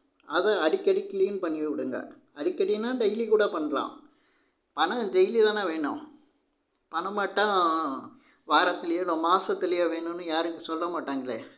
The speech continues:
எனக்கு தி-, தினம் வேணும்னு தானே சொல்லுவாங்க.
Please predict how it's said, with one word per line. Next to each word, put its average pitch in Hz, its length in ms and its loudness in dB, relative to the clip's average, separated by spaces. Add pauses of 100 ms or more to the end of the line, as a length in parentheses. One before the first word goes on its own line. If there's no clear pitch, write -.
எனக்கு 151 340 -6
தி-, 156 460 -2
தினம் 185 380 -2
வேணும்னு 170 320 -6
தானே 170 220 -6
சொல்லுவாங்க. 151 600 -6